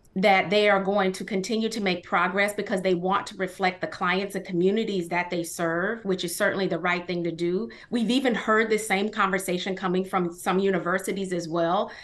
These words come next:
that, um, while affirmative action may have been impacted, they can still make impact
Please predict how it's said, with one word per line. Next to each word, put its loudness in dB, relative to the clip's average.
that, 4
um, 2
while 4
affirmative -2
action 0
may -2
have -6
been 0
impacted, -4
they -2
can -6
still 2
make 0
impact -2